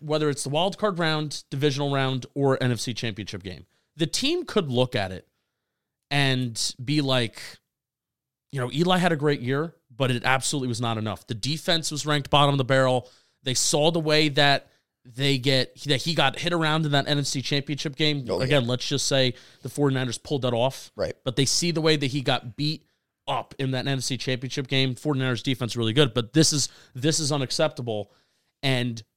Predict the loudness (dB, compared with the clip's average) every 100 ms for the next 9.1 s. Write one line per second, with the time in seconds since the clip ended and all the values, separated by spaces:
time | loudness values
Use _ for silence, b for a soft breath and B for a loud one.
0 | -16 -4 0 2 2 2 0 2 2 4
1 | 4 0 -6 _ _ _ _ _ _ _
2 | _ _ _ _ 0 4 4 4 2 0
3 | 0 2 4 4 2 0 -2 0 0 0
4 | 0 0 0 0 -2 -2 0 -2 -2 -6
5 | -6 -6 -6 -6 -8 -8 _ -6 -2 -2
6 | -4 -4 -6 -6 b b 2 4 4 2
7 | 2 4 4 2 6 6 4 -2 0 0
8 | 0 -2 0 2 2 0 2 6 6 6